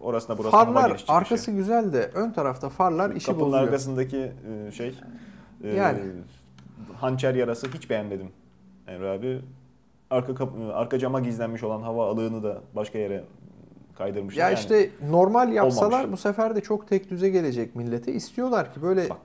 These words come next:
Speaker 2: değişik olsun ki göze batsın.
Speaker 1: Efendi gibi baştan tasarlasın. Pininfarina Sergio örneğinde olduğu gibi. Hani biraz daha şu farı stopu uydurmaya çalışmıyorum. Bu ne arkadaş? Yani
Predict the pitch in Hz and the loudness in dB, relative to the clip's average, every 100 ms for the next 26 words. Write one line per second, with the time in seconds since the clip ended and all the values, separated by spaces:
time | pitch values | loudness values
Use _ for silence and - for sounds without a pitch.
0 | - 135 185 190 240 196 190 - 226 147 | -8 0 0 0 2 4 4 0 -8 -4
1 | 147 160 185 135 - - - - 196 220 | 0 0 2 0 -2 -14 -16 -6 -4 -4
2 | 196 127 - 127 165 - 254 254 226 160 | -4 -6 -8 -12 -16 -14 -14 -10 -10 -8
3 | 113 98 82 - 85 _ _ _ _ _ | -6 -6 -8 -12 -20 _ _ _ _ _
4 | _ _ _ - 143 131 107 107 110 101 | _ _ _ -14 -10 -6 -6 -2 -2 -2
5 | 104 98 98 104 107 104 104 90 92 190 | -2 -4 -4 -2 -2 -2 -4 -6 -10 -12
6 | - 120 135 104 92 80 - - 110 104 | -12 -6 -2 -2 -4 -10 -12 -8 -6 -6
7 | - 101 113 113 117 117 107 98 104 185 | -8 -6 -6 -6 -6 -6 -6 -8 -10 -8
8 | 143 110 135 131 - - 98 | -6 -6 -6 -8 -10 -14 -12